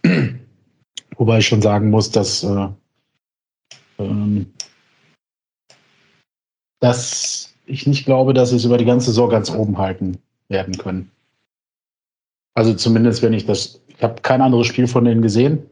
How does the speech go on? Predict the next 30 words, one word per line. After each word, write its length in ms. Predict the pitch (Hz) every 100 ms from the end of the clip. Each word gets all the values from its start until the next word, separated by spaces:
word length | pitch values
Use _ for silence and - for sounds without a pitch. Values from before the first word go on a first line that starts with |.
| -
außer 200 | 110 113
das 200 | 101 107
halt 200 | 113 101
jetzt 180 | 120 104
hier 180 | - 117
in 80 | 101
Paderborn. 580 | 107 101 98 117 131 123 - - - - _
Und 200 | 104 87
anhand 320 | 95 95 95
dessen 460 | 104 - 101 95 95 _ _ _ - - - - -
tätige 340 | 143 131 110
ich 120 | 104
halt 160 | 107 98
grad 200 | 101 -
diese 140 | 101
Bewertung, 420 | 98 95 101 117
weil 100 | 104
die 80 | 98
zweite 320 | 95 107 107
Halbzeit 380 | 104 101 - 98
war 120 | 202
halt 340 | 139 95 - -
dermaßen 500 | 104 101 98 - 101
schlecht 320 | - 113 104
im 100 | 104
Vergleich 300 | - 95 95
zur 120 | -
ersten 300 | - 120 -
Halbzeit, 520 | 95 95 - 104 - -
ähm, 360 | 104 98 98